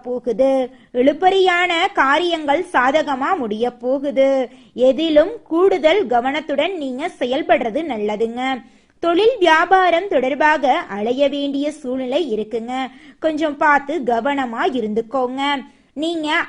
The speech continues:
அரசு துறையில வேலை செஞ்சாலும் சரி, தனியார் துறையில வேலை செஞ்சாலும் சரி, நீங்க எந்த அளவுக்கு வேலை செய்றீங்களோ அந்த அளவுக்கு உங்களுக்கு லாபம் கிடைக்க போகுதுங்க.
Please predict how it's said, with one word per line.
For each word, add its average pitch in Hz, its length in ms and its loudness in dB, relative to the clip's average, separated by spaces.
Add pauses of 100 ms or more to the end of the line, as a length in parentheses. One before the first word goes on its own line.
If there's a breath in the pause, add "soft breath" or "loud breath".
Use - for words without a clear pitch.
(160)
அரசு 311 280 0 (120)
துறையில 302 400 0 (180)
வேலை 233 300 0 (100)
செஞ்சாலும் 240 640 -2
சரி, 220 240 -6 (280)
தனியார் 285 520 -2
துறையில 269 400 0 (120)
வேலை 220 420 -2
செஞ்சாலும் 233 640 -4
சரி, 220 240 -4 (440 loud breath)
நீங்க 294 260 -2 (260)
எந்த 262 180 -2 (100)
அளவுக்கு 302 380 -2 (120)
வேலை 214 240 0 (100)
செய்றீங்களோ 226 580 -2 (240)
அந்த 277 300 -6
அளவுக்கு 269 440 0 (180)
உங்களுக்கு 247 480 -4 (120)
லாபம் 214 400 -2
கிடைக்க 202 320 -6 (120)
போகுதுங்க. 214 520 -6